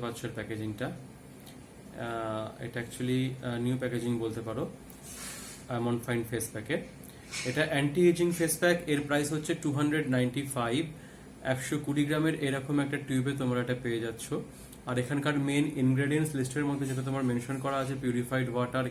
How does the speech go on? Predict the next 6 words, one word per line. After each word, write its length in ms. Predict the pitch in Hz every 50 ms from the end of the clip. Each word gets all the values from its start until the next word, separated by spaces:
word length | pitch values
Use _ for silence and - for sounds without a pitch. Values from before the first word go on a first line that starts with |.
| - -
কেওলিন, 380 | 117 113 117 117 127 131 135 143 139 - - - - - - - 123
আমন্ড 240 | 117 120 127 131 127 127 131 127
অয়েল, 180 | 127 131 139 131 123 123
গ্লিসারিন। 500 | 117 117 117 - 131 127 123 131 135 147 143 - - - - - - - -
এছাড়াও 260 | 123 - 143 143 147 143 143
তোমার 160 | 143 143